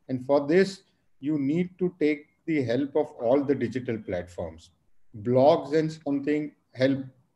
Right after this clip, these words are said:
in a sense for creating brand positioning.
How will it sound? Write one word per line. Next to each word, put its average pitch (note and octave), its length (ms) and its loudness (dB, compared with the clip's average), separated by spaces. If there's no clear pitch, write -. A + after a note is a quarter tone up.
in C3+ 300 0
a C3+ 140 2
sense C3+ 640 -2
for B2 260 2
creating B2+ 520 0
brand B2 340 0
positioning. G2+ 640 -8